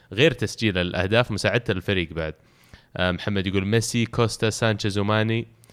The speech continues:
آه، صديق البرنامج خالد يقول: "ديمبيلي لعب دورتموند، كان له الدور الرئيسي بأهداف دورتموند، وأتمنى يستمر بعيد عن الإصابات." آه، الملكي قال: "هازارد رفع رتم الفريق وكوستا يخلق أهداف من العدم،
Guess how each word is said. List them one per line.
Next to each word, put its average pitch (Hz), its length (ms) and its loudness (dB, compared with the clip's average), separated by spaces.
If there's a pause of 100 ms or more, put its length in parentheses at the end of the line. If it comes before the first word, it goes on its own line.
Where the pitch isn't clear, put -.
(240)
آه، 90 100 -4
صديق 123 300 -2
البرنامج 135 460 4
خالد 104 340 4
يقول: 98 340 0
"ديمبيلي 131 420 4
لعب 113 220 2
دورتموند، 117 380 2
كان 101 160 -2
له 104 100 2
الدور 139 480 2
الرئيسي 123 580 0
بأهداف 92 400 -2
دورتموند، 120 400 0 (340)
وأتمنى 147 520 2
يستمر 117 560 4 (240)
بعيد 92 320 0
عن 85 100 -4
الإصابات." 78 500 -8 (800)
آه، 107 200 2
الملكي 113 640 6
قال: 104 120 6
"هازارد 131 560 2 (300)
رفع 113 300 4
رتم 110 220 2
الفريق 104 400 2
وكوستا 113 480 2 (380)
يخلق 101 440 -2
أهداف 104 340 2
من 110 100 0
العدم، 135 440 0